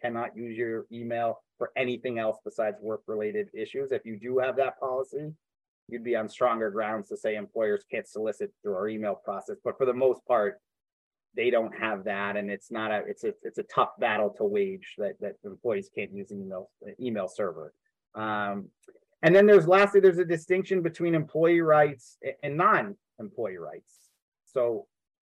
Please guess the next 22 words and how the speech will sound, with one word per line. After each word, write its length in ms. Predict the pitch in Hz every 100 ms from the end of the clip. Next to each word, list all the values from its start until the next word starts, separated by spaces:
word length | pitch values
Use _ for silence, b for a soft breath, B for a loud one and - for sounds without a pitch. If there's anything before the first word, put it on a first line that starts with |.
| _ _ _ _ -
if 220 | 135 -
you 180 | 123 104
can, 240 | - 147 135 135
you 100 | 123
know, 40 |
if 80 | 107
you 80 | 131
can 140 | 120
distribute 720 | 131 - 143 120 131 127 120 - -
a-, 280 | 113 110 123
and 120 | 113
you're 120 | 110
an 60 | 110
employee, 580 | 107 - 185 165 156 147
you 120 | 123
know, 100 | 110
I 140 | 110
can't 260 | - 139 - -
kick 140 | 127 117
you 100 | 117
off 220 | 120
the 60 | -